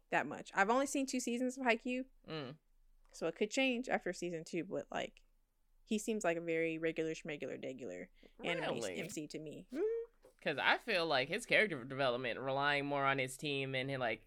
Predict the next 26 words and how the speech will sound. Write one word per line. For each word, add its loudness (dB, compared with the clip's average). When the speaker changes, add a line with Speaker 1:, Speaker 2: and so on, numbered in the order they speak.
Speaker 2:
even 2
the 2
first 0
season 0
where 0
he 0
had 6
to -2
rely 2
more -2
on 0
his, -8
uh, 2
setter 0
than, -6
like, -4
anybody 2
else. 2
Speaker 1:
Mm-hmm. -6
Speaker 2:
Like, 0
him, -4
like, 0
focusing 2
on 4
that 6
or 2